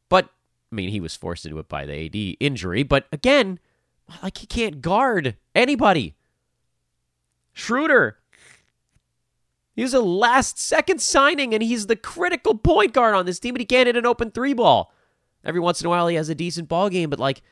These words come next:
you're expecting your veteran minimum guys to play, like, twelve to fifteen million dollar guys, and that's not gonna happen every night. And then you look back, you're like, "Well, why can't we get twelve to fifteen million dollar type guys? The guys that are,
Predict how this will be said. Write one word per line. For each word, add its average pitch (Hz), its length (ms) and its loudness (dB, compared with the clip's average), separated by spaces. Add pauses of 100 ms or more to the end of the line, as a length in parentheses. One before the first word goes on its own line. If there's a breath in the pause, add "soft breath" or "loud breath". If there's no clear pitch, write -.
(340)
you're 190 160 4
expecting 196 640 -2
your 185 120 0
veteran 180 540 -2
minimum 175 360 -4
guys 190 420 2
to 170 80 -8
play, 175 340 0
like, 151 300 -2
twelve 156 420 2
to 165 100 -8
fifteen 214 560 -6
million 131 320 -2
dollar 98 280 -2
guys, 95 400 -4 (300 soft breath)
and 202 180 -6
that's 208 200 -2
not 185 180 0
gonna 196 120 -4
happen 240 340 -4
every 180 220 0
night. 95 260 -4 (880)
And 143 140 0
then 185 120 2
you 185 100 4
look 170 140 0
back, 139 160 0
you're 131 100 -6
like, 120 80 -6
"Well, 147 160 -2
why 135 180 4
can't 120 220 -6
we 131 100 -6
get 123 220 -6 (180)
twelve 104 260 -6
to 113 100 -8
fifteen 117 380 -12
million 110 260 -6
dollar 104 220 -2
type - 400 -10
guys? 123 340 -2
The 139 100 -6
guys 117 260 -6
that 120 120 -4
are, 113 140 -6